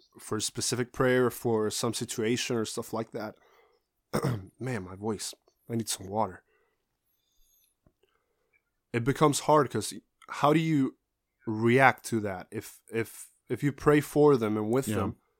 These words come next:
Speaker 1: what if they believe that they are genuine believers?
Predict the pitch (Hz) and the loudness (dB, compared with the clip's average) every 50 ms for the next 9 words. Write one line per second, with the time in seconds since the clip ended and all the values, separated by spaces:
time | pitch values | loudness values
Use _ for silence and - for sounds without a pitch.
0 | _ _ _ _ _ _ _ _ - - _ _ _ _ - - 110 120 143 143 | _ _ _ _ _ _ _ _ -20 -20 _ _ _ _ -4 0 2 2 2 2
1 | 151 156 156 151 135 135 123 127 139 143 143 131 123 123 120 113 127 123 120 107 | 4 2 2 4 2 0 2 2 2 2 0 0 0 -2 -2 0 0 0 2 4
2 | 123 127 127 123 120 120 110 - 127 123 127 127 120 113 110 107 - 110 107 123 | 4 4 4 2 0 -2 -2 -2 0 2 2 2 0 0 -2 -2 -4 -4 -4 -4
3 | 131 117 85 80 - - - - | -6 -6 -10 -12 -12 -12 -14 -14